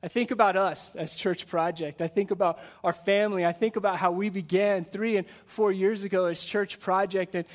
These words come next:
and God said, "Start Church Project." And we said, "Are you crazy?" And he goes, "No, for real, do it."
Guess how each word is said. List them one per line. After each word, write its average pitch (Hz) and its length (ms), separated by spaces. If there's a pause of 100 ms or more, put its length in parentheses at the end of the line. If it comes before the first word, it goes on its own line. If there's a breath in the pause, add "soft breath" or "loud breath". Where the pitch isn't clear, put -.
(140 loud breath)
and 190 120
God 202 240
said, 185 180
"Start 226 440
Church 226 340
Project." 202 540
And 190 100
we 208 80
said, 208 240
"Are 202 80
you 185 140
crazy?" 226 480
And 202 80
he 208 60
goes, 185 200
"No, 208 260
for 196 160
real, 202 220
do 214 300
it." 190 180